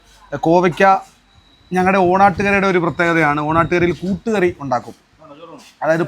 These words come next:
പയറും അത്യാവശ്യം, ആ, വെജിറ്റബിളൊക്കെ വെച്ചിട്ട് കൂട്ടുകറി ഉണ്ടാക്കും. അതിന് പ്രധാനപ്പെട്ടിട്ടുള്ളൊരു നാടാണ് ഓണാട്ടുകര എന്ന് പറയുന്നത്. ഇവിടുത്തെ പ്രധാന ഐറ്റമാണ് അസ്ത്രം. അസ്ത്രം എന്ന് പറഞ്ഞ നാ-,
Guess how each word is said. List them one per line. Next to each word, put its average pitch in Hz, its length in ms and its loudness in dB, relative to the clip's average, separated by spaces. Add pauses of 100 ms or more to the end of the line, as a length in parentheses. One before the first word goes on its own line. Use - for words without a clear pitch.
പയറും 185 440 2 (580)
അത്യാവശ്യം, 190 480 -2 (340)
ആ, 156 80 -4
വെജിറ്റബിളൊക്കെ 165 600 -2
വെച്ചിട്ട് 165 420 -2 (360)
കൂട്ടുകറി 214 380 0
ഉണ്ടാക്കും. 143 380 0
അതിന് 190 260 0 (1040)
പ്രധാനപ്പെട്ടിട്ടുള്ളൊരു 185 720 2
നാടാണ് 156 340 2
ഓണാട്ടുകര 156 480 0
എന്ന് 139 160 -2
പറയുന്നത്. 131 360 -6 (480)
ഇവിടുത്തെ 165 220 -2
പ്രധാന 175 300 4
ഐറ്റമാണ് 170 420 2
അസ്ത്രം. - 640 -2 (680)
അസ്ത്രം 202 280 -2
എന്ന് 202 140 -2
പറഞ്ഞ 190 180 0 (100)
നാ-, 170 180 4